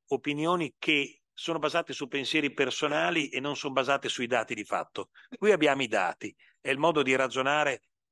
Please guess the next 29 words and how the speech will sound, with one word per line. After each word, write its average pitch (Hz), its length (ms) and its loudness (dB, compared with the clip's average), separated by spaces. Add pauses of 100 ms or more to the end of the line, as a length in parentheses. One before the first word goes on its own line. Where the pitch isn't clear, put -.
(140)
che 120 140 -6
veramente 127 420 -4
io 127 160 2
apprezzo, 123 540 -4
ma 95 100 -12
penso 113 300 -8
anche 104 220 -10
tutti 113 280 -10
voi 120 260 0 (560)
apprezziamo 135 840 -2 (460)
ai 131 180 0
massimi 135 420 -2
livelli. 87 580 -8 (480)
Qualunque, 131 720 2
eh, 107 360 -8 (680)
pensiero 135 580 0
è 120 40 0
stato 127 280 -4
espresso, 143 480 -2
qualunque 120 500 -6 (260)
considerazione 156 960 2
è 131 120 -4
basata 139 600 0
su - 200 -8
dei 123 160 -2
dati, 98 380 -4
su 135 160 -6
dei 127 200 2
numeri, 95 440 -8